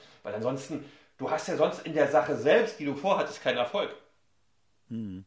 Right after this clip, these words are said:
Speaker 1: Wird's nicht, das wird nicht klappen. Das funktioniert nicht. Das wird, dann kannst du mal ein bisschen, wirst du weich und dann gibst du mal ein paar Zugeständnisse, Kompromisse.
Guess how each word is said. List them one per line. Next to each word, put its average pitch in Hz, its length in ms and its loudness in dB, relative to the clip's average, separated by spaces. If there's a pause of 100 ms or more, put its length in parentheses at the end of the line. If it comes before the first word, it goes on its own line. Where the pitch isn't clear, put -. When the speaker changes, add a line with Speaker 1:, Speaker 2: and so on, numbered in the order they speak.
(140)
Speaker 1:
Wird's 117 180 -18
nicht, 135 200 -18
das 113 80 -10
wird 131 120 -8
nicht 135 120 -12
klappen. 160 260 -8 (280)
Das - 100 -20
funktioniert 147 380 -12
nicht. - 260 -16
Das 113 140 -12
wird, 117 160 -12
dann 135 240 -4
kannst 147 240 -4
du 151 40 -12
mal 143 80 -2
ein 131 100 -4
bisschen, 151 280 -8
wirst 139 160 -6
du - 80 -8
weich 165 380 2
und 139 80 -8
dann 127 140 -6
gibst 139 180 -10
du 143 40 -10
mal 139 60 -4
ein 127 80 -6
paar 135 140 -4
Zugeständnisse, 175 680 -8
Kompromisse. 147 680 -4